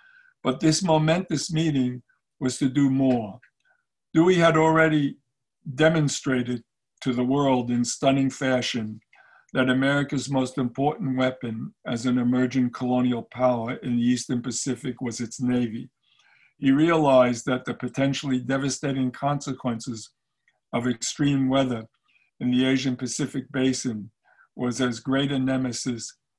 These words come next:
as a potential enemy in terms of sending ships, even entire fleets, to the bottom of the sea in cyclonic storms.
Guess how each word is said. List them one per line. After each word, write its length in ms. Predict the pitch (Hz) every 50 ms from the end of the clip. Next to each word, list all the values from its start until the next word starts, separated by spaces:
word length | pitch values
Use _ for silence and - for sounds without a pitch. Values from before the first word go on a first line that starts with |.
| _ _ -
as 160 | 127 120 -
a 60 | 127
potential 640 | - - 123 - - 135 139 139 - 147 135 131 -
enemy 500 | 131 117 117 113 110 113 113 110 107 - _ _ _ _ _ _ _ -
in 180 | - 123 120
terms 380 | 120 - 139 131 127 127 120 120
of 120 | 131 123
sending 440 | - - 139 135 131 131 131 131 123
ships, 560 | 117 - - 143 131 117 - - - - - _ _ _ _ _ _ _ _ _ -
even 280 | - 143 139 139 135 135
entire 500 | 127 127 123 - - 135 135 135 131 135
fleets, 520 | 131 - - 135 123 120 117 113 - - -
to 100 | 135 127
the 120 | 120 123
bottom 420 | 113 120 120 123 123 117 127 120 120
of 120 | 113 107
the 100 | 123 117
sea 480 | - - - 147 135 127 113 110 104 - _ _ _ _ _ _ _ _
in 140 | - 123 120
cyclonic 640 | 120 - 127 117 113 - - 120 117 117 117 110 -
storms. 680 | - - - 127 127 123 117 107 98 95 - - -